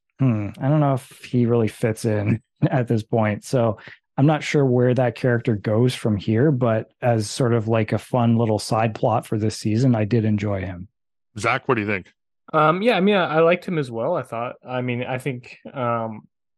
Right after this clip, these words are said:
Speaker 3: I, I guess there wasn't that many new characters this season, but I think I probably my favorite of the new characters. I mean, I, again, I guess, like, um, I, I guess the, the larger issue is they just added, they add a lot of, mm, elements,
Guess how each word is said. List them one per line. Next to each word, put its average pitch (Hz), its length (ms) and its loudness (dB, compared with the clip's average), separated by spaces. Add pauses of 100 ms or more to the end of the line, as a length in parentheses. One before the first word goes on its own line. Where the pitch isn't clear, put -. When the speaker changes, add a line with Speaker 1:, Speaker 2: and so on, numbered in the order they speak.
(160)
Speaker 3:
I, - 120 -14 (420)
I 160 80 -2
guess 147 160 0
there 147 120 0
wasn't 139 260 2
that 120 120 2
many 123 220 -4
new 117 180 -6
characters 117 500 -6
this 120 160 -12
season, 139 340 -4
but 117 100 0
I 104 80 -2
think 113 220 -10 (340)
I 110 160 -10 (360)
probably 123 300 0
my 117 320 -4
favorite 117 400 -6 (160)
of 123 140 -8
the 127 80 -6
new 120 120 -4
characters. 143 540 -4 (400)
I 127 120 -2
mean, 143 180 0
I, 135 60 2 (200)
again, 160 300 -4
I 143 80 -2
guess, 220 260 -8
like, 127 280 -2
um, 113 580 -6 (280)
I, 120 260 -10
I 131 40 -6
guess 185 220 0
the, 135 160 -2
the 139 220 -6
larger 139 360 2
issue 123 400 -4
is 120 140 -6
they 117 120 -4
just 131 220 -10
added, 120 600 -2 (520)
they 131 80 2
add 151 160 2
a 151 60 0
lot 135 160 2
of, 123 80 -4 (600)
mm, 123 440 -8 (100)
elements, 131 640 0